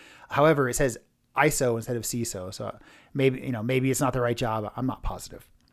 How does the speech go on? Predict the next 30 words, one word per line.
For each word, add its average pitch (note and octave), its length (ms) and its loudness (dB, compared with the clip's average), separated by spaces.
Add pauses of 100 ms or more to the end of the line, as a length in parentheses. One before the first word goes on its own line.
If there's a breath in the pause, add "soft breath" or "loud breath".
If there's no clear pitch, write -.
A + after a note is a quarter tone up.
(520 loud breath)
Uh, C#3+ 200 4
speaking A3+ 400 2
of C#3+ 200 4
jobs, C#3+ 420 4
Great D3+ 260 4
West D#3+ 180 4
Financial E3 460 4
is C#3 100 2
hiring C3 320 2
a B2 80 4
director B2+ 560 2
of C3+ 140 0
security D#3+ 520 0
strategic D#3 520 -2
initiatives. C3 680 -2
And C3+ 180 -4
I, C#3 160 -2 (140)
I D#3+ 80 0
did D#3 180 2
look D#3 180 4
through D#3 160 0
this. D3+ 300 2 (400 loud breath)
Uh, B2+ 160 0
it's C3 100 -4
gonna D#3+ 100 0
be C#3+ 100 0
reporting C#3 340 2
directly C3 360 2
to C3+ 200 -2
Doug, B2 260 -2